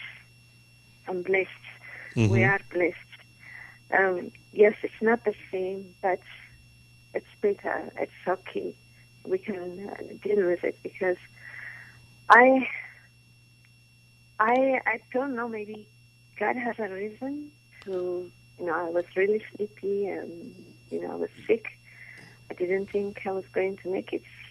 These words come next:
Speaker 1: He made, he woke me up.
Speaker 2: Well,
Speaker 1: Um,
Speaker 2: I'm not sure I'm understanding
Speaker 1: yeah.
Speaker 2: where, I, I'm not sure I understand your question, Chanel. What is, what is your question?
Speaker 1: I'm going, I'm going, where, why do we have a lack of respect, lack of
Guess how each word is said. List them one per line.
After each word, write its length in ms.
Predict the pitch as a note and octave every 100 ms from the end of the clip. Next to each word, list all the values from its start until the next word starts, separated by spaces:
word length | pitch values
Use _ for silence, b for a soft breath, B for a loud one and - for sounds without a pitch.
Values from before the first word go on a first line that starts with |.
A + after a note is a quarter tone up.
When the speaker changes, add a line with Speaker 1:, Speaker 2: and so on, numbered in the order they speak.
| -
Speaker 1:
He 160 | A3+
made, 280 | A#3 A3+ A3+ - - -
he 140 | G#3+
woke 320 | A3 A#3+ -
me 180 | A2+ B3
up. 160 | B2+ - - B B - - - B B B B B -
Speaker 2:
Well, 160 | D3+
Speaker 1:
Um, 120 | D3
Speaker 2:
I'm 20 | D#3
not 180 | F3+
sure 180 | - F#3
I'm 120 | E3 E3
understanding 580 | E3 D3+ - D#3+ D#3+ D3
Speaker 1:
yeah. 40 |
Speaker 2:
where, 220 | D3+ -
I, 140 | D3+ D3+ C#3+
I'm 60 | D#3
not 200 | F3 -
sure 220 | F3 D#3
I 300 | C3+ B2 C#3
understand 460 | D3 C3+ - D3+
your 100 | C#3
question, 600 | B2+ - G3 - - A2
Chanel. 420 | - - G#2+ G2+ - b b b
What 180 | C3+ D#3
is, 160 | D#3 -
what 200 | C3 D#3+
is 200 | D3+ -
your 100 | C#3+
question? 420 | - F3+ E3+ G#3
Speaker 1:
I'm 80 | G#3+
going, 260 | A3+ A#3 -
I'm 160 | - G#3+
going, 260 | A#3 G#3+ - b b b b -
where, 380 | G3+ G#3 G#3+ -
why 540 | F#3 G3+ A#3 A#3+ A#3+ -
do 140 | A#3 A3+
we 180 | A3+ G#3 - A3
have 280 | F#3+ F#3+ F#3+ _ _ _ _ -
a 40 | F#3+
lack 360 | F#3+ F#3 A3 -
of 100 | - -
respect, 560 | F#3+ - - - F3+ - - -
lack 360 | - G3 G#3+
of 80 | B3+